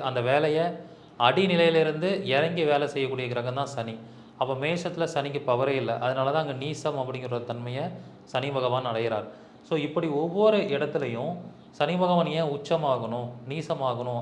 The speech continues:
அப்ப அதுக்கு பின்னாடி இருக்கக்கூடிய காரணங்கள் என்ன, அதன் மூலியமாக என்ன பலன்கள் எடுக்கலாம், ஒரு ஜாதகத்துல சனி நீசமா இருந்தா என்ன பலன், உச்சமா இருந்தா என்ன பலன் அப்படிங்கிற விஷயத்தை பத்தி இந்த உச்ச நீச்ச ரகசியங்கள் மூலியமா நம்ம அழகா தெரிஞ்சுக்க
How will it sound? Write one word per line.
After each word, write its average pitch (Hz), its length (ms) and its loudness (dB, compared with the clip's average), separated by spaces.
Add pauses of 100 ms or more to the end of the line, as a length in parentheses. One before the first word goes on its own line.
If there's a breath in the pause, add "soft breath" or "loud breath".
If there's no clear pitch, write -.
(140)
அப்ப 131 200 -2
அதுக்கு 135 260 0
பின்னாடி 165 240 -2
இருக்கக்கூடிய 135 400 -4
காரணங்கள் 131 460 0
என்ன, 110 140 -6 (720 loud breath)
அதன் 175 280 2
மூலியமாக 175 500 4 (340)
என்ன 160 140 -2 (160)
பலன்கள் 143 340 0
எடுக்கலாம், 120 340 -2 (520 loud breath)
ஒரு 147 120 4 (100)
ஜாதகத்துல 175 460 4 (100)
சனி 151 260 -2
நீசமா 147 380 -2
இருந்தா 127 200 -2 (140)
என்ன 135 100 -2 (120)
பலன், 117 220 -2 (460 loud breath)
உச்சமா 175 400 4
இருந்தா 151 180 0 (100)
என்ன 135 120 0 (100)
பலன் 123 220 0 (160)
அப்படிங்கிற 151 420 -2
விஷயத்தை 127 380 -6
பத்தி 147 220 -6 (480 loud breath)
இந்த 131 100 -2 (100)
உச்ச 190 280 0
நீச்ச 175 160 -2 (120)
ரகசியங்கள் 135 500 -4
மூலியமா 120 300 -4 (220)
நம்ம 117 200 0
அழகா 123 220 0 (100)
தெரிஞ்சுக்க 113 320 -2